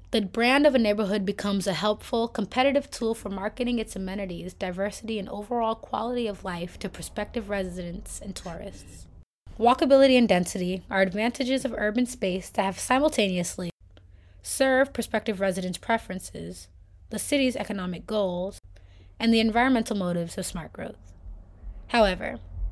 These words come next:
urban revitalization would be virtually impossible if placemaking efforts failed to attract new evidence and businesses. Strategic placemaking campaigns seem to portray walkability and density as merchandises so that the impact of the two attributes on the economy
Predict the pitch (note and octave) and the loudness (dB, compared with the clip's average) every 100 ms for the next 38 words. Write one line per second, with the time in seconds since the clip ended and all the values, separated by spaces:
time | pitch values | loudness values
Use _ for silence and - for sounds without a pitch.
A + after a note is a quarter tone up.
0 | - A3 B3+ D#4 D#4+ C#4 B3+ B3+ A#3 A3+ | -6 2 4 4 2 2 4 4 4 4
1 | A3 A3+ G#3 C4 D4 C4 B3+ A#3 B3 A#3+ | 2 2 2 4 4 2 4 4 4 4
2 | A3 A3 - A#3 A#3 G3 F#3 - G#3+ A3 | 2 2 6 6 4 -2 -2 -2 -2 -2
3 | G#3 F#3+ G3+ F#3+ - F3+ F3 - G#3 G#3 | -4 -4 -8 -8 -8 -10 -10 -6 -6 -4
4 | G3+ F#3+ G#3+ G#3 G3+ F#3+ F#3+ F3 F3 - | -8 -6 -2 -2 -4 -6 -6 -6 -8 -10
5 | F3+ G3+ - - - - - - - - | -8 -8 -8 -10 -12 -16 -16 -20 -20 -20
6 | - - - - A3 C#4+ G4 - - A#3+ | -20 -12 -8 2 4 6 4 0 2 4
7 | A#3+ A#3 G#3+ G#3 - G3+ - G3+ F#3+ F#3 | 4 0 -2 -6 -4 -6 -4 -6 -4 -4
8 | F#3 - - C4+ C#4+ B3+ C#4+ - A#3 G#3+ | -6 -6 0 2 0 2 0 2 0 2
9 | G#3 G#3 F#3 G#3 B3 C#4 C#4 C#4 G3 F#3+ | 0 -2 -2 0 2 2 0 0 2 2
10 | F#3+ F#3+ F3+ F3+ - E3+ F#3 G3 G3 F3 | 0 -4 -6 -4 -4 -4 -2 -2 -4 -6
11 | D#3+ F3+ - G3 - G3+ G3+ G3 - B3+ | -6 -8 -8 -10 -6 -4 -4 -4 -4 -4
12 | D4+ - A3+ F#3 F#3 - G#3 G#3 A#3+ G#3+ | -2 0 0 -2 -6 -6 -4 -2 -2 -4
13 | F#3 F#3 F#3 F3 F3 - B3+ B3 B3+ B3+ | -4 -4 -4 -6 -6 -4 0 2 2 0